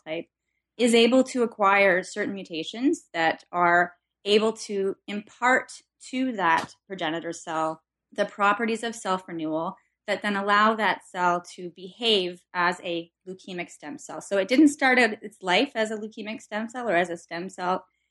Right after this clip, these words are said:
in any sense of the word, but it acquired these mutations that gave it that, that capacity. We also know that there are certain times, certain types of cancers and leukemias in particular,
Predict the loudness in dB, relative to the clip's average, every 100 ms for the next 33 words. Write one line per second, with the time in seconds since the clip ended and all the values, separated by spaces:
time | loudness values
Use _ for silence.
0 | -8 -2 0 0 -2 -2 -6 -6 0 4
1 | 4 4 2 0 -2 -10 0 2 4 4
2 | 2 -2 _ _ _ -10 -8 -6 -4 0
3 | 0 0 -4 -4 -4 -2 2 4 4 0
4 | 0 0 0 -4 -8 -8 -14 -12 -12 -12
5 | -18 -20 _ _ _ _ -4 2 4 2
6 | 0 4 4 4 0 -4 -4 0 2 2
7 | 2 -4 -4 -6 -4 -2 2 2 2 -4
8 | -6 -4 -4 -4 -4 -4 -10 -10 -4 -4
9 | -4 -8 -4 -6 -6 -4 -2 -2 -6 -8
10 | -12 -8 -4 -4